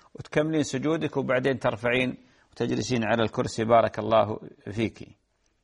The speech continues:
أم خالد الزيود من الأردن تقول: "عمري اثنين وستين سنة، سلم علي ابن خالي عمره خمسة عشر سنة مصافحة باليد، هل يت-، يترتب علي شيء؟"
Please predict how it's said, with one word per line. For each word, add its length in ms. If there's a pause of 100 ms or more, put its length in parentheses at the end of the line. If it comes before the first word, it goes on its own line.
(2000)
أم 100
خالد 520
الزيود 540
من 140
الأردن 480
تقول: 320
"عمري 260
اثنين 280
وستين 400
سنة، 280
سلم 380
علي 400
ابن 180
خالي 420
عمره 220
خمسة 400
عشر 200
سنة 300
مصافحة 560
باليد، 340 (360)
هل 140
يت-، 360
يترتب 520
علي 300
شيء؟" 320